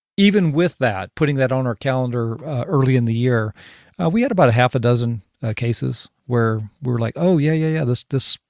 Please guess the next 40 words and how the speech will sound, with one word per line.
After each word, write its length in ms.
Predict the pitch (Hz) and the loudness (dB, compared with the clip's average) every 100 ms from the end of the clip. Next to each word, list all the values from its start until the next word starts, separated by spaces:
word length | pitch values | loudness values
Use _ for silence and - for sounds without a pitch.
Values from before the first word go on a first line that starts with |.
| _ | _
one 240 | 135 131 | -4 0
needs 200 | 123 117 | 0 -2
to 80 | - | -4
be 260 | 120 123 120 | -2 0 0
done." 440 | 113 120 123 120 | -2 -2 -2 -2
And, 260 | 113 110 113 | -6 -8 -8
um, 360 | 120 117 117 - _ - | -8 -6 -8 -12 _ -8
you 80 | |
know, 40 | 120 | -6
so 180 | - 120 | -4 -2
e-, 200 | 147 170 | 0 2
even 200 | 175 156 | 4 6
paying 280 | 156 156 123 | 6 4 2
attention, 420 | - 143 123 117 | 0 0 0 -2
we 120 | 120 | -2
have 180 | 120 117 | -2 -2
some 160 | 123 | -6
of 60 | 117 | -4
those 320 | 120 117 - - - - - - _ _ _ - | -4 -4 -8 -14 -20 -20 -20 -20 _ _ _ -2
new, 300 | 143 160 160 - | 6 8 8 6
new 180 | 165 175 | 4 6
clients 580 | 156 151 147 139 - | 4 4 4 2 -2
and, 260 | 135 120 117 | -2 -2 -2
and 140 | 127 | -2
people 240 | 139 131 123 | -2 0 0
that 100 | 120 | 0
have 120 | 123 | 2
moved 280 | 123 127 117 | 2 0 0
in, 240 | 123 120 | -2 -2
um, 600 | 117 117 117 113 113 113 - _ - | -4 -6 -6 -8 -10 -12 -16 _ -10
you 160 | 135 | -8
know, 60 | 113 | -4
mid-year 500 | 131 139 127 131 127 | -2 -2 0 0 0
or 220 | 123 131 | -2 0
have 140 | 127 120 | 0 0
the 80 | |
inherited 440 | 120 123 127 123 123 | -2 -2 -4 -4 -4
I 120 | 120 | -4
R 160 | 117 120 | -4 -4
As. 320 | 117 117 | -6 -8